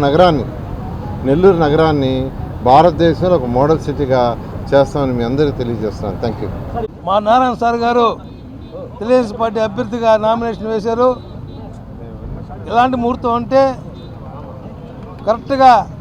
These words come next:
Speaker 2: గతంలో మిట్ట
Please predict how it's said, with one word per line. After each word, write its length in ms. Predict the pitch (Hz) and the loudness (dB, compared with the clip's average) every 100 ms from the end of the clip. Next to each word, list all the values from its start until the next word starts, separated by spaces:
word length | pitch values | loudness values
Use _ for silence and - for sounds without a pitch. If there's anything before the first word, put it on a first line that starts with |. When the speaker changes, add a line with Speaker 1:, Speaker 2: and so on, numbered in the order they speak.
| - - - - - - - - - - - - - - - - - - - 202 | -14 -14 -12 -12 -12 -14 -14 -14 -14 -14 -14 -14 -14 -14 -14 -14 -14 -12 -6 -4
Speaker 2:
గతంలో 420 | 220 247 254 240 170 - - - 262 254 | 0 2 4 4 2 -4 -16 -4 -2 0
మిట్ట 140 | 247 | -2